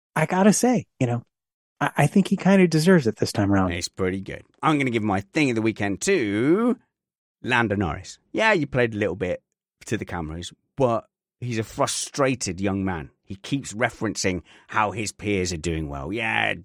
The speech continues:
Speaker 2: George Russell, he got that pole position. Yes, Leclerc is going off and getting race wins and challenging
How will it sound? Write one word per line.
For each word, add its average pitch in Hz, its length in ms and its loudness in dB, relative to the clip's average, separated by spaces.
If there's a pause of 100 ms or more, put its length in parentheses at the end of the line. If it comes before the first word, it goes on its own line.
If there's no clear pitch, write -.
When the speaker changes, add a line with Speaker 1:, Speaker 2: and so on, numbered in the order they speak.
(240)
Speaker 2:
George 104 280 -8
Russell, 95 360 -6
he 90 120 -8
got 90 200 -6
that 90 240 -4
pole 90 200 0
position. 82 480 -8 (340)
Yes, 135 340 0
Leclerc 117 560 0
is 101 100 -6
going 92 280 -2
off 90 180 -8
and 90 100 -6
getting 92 240 -6
race 87 240 -6
wins 85 260 -6
and 90 160 -6
challenging 85 520 -8